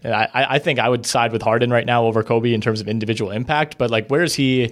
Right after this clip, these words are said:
Uh, has what he, he's done individually, despite the playoff successes, like, these ridiculous, kinda never before seen in this era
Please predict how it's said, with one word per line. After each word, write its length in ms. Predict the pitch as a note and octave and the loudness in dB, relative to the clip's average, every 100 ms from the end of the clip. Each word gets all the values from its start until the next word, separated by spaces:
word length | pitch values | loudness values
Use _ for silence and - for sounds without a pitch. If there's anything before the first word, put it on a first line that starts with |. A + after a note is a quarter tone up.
| - - - - _ | -6 -20 -20 -20 _
Uh, 120 | B2+ C3 | -4 -2
has 200 | C3+ A#2 | -2 -2
what 120 | D3 | -2
he, 140 | D#3 | -2
he's 300 | A#2 C3+ C3 | -2 0 0
done 160 | B2 B2 | 0 0
individually, 440 | A#2+ A2 G#2+ A2 | 0 0 0 0
despite 280 | G2+ - A#2 | 0 0 0
the 80 | A2 | 0
playoff 300 | A#2+ A2 G#2+ | 2 2 2
successes, 500 | A2 - G#2 G#2 G2+ | 0 0 0 -2 -4
like, 140 | G#2 | -4
these 260 | A#2+ G#2+ G2+ | -4 -6 -8
ridiculous, 760 | G2+ A2+ B2 B2 B2+ A2 - - - | -8 -4 -4 -2 0 0 -4 -10 -4
kinda 180 | A#2 G#2+ | -2 0
never 200 | A2+ A2 | 0 0
before 320 | - A#2 A2 | -2 -2 -2
seen 180 | B2 A2 | 0 0
in 80 | |
this 140 | G#2+ - | 0 0
era 420 | A2+ A2 G#2 | 2 2 2